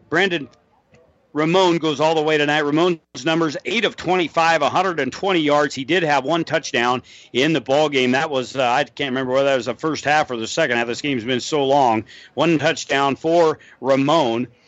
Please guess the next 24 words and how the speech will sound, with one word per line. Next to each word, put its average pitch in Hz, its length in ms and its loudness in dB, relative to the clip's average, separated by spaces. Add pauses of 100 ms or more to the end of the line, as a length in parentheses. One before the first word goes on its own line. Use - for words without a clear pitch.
(280)
The, 131 220 2
uh, 127 60 4
rushing 160 380 0
numbers 156 320 0
tonight 151 380 -2
for 160 200 -2
the 147 220 -2
Aggies, 160 340 -2
twenty-six 170 540 -4
carries, 156 340 0
a 123 80 0
hundred 147 320 -2
nine 143 240 0
yards, 135 360 2
so 123 100 -6
two 214 240 -6
twenty-nine 143 720 0 (340)
of 113 220 0
total 131 300 0
offense 120 440 0
for 127 220 -6
the 120 140 0
Aggies, 135 340 0
fifty-one 139 800 0